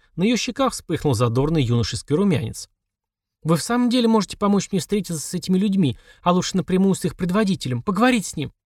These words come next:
«Могу. Говорите». Румянец спорхнул и осыпался со щёк королевы, как лепестки увядшей розы. Она откинулась назад, не сводя с сидящего перед ней гостя остановившегося взгляда.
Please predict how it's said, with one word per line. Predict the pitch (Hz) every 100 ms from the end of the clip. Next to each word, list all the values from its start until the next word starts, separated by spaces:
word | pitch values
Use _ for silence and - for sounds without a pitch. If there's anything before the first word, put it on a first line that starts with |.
| _ _
«Могу. | 135 131 110 165 - _ -
Говорите». | 135 127 113 120 165 180 _ _ _ _ _ _ _ _ _
Румянец | 143 151 156 143 139
спорхнул | - 151 139 - 208
и | 139
осыпался | 123 156 135 127 131
со | -
щёк | 135 - 139
королевы, | - 147 175 190 143
как | 120
лепестки | 127 117 139 - 151
увядшей | 135 117 101 -
розы. | 202 147 110 110 _ _ _ _ _ _
Она | - 262
откинулась | 294 - 262 247 196
назад, | 220 180 170 165
не | 160
сводя | - 143 143
с | 135
сидящего | - 131 135 117 139
перед | - 135 127
ней | 123
гостя | 120 170 -
остановившегося | 131 - 131 139 131 147 - 151
взгляда. | 147 139 110 110